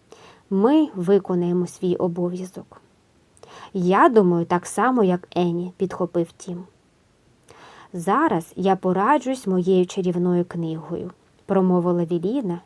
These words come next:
і дістала із складок мантії малесеньку,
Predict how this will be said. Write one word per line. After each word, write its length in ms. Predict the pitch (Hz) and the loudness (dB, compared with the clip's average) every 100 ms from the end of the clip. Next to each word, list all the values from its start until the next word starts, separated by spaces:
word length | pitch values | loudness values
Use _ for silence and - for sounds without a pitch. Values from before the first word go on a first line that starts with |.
| _ | _
і 100 | 196 | -2
дістала 540 | 175 180 - 185 180 | 0 -2 0 0 2
із 100 | 175 | 0
складок 460 | - 190 175 170 170 | -2 -2 -2 -2 -4
мантії 600 | 180 214 277 269 196 190 - - - - | -2 0 -2 -2 -6 -8 -12 -20 -16 -2
малесеньку, 880 | 185 180 247 311 - 190 180 175 | 0 2 4 2 0 -2 -2 -4